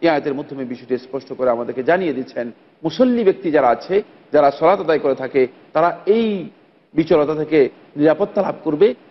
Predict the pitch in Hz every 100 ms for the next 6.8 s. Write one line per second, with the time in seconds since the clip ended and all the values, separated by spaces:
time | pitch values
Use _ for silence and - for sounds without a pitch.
0 | - 151 151 165 156 135 139 139 143 151
1 | 147 131 147 175 143 - 196 156 139 131
2 | - 131 123 120 117 120 196 220 _ _
3 | 135 135 131 127 - 160 135 117 131 120
4 | 123 123 - _ - 135 120 - 123 151
5 | - 190 190 - _ - 165 170 156 147
6 | 135 131 123 151 151 135 131 123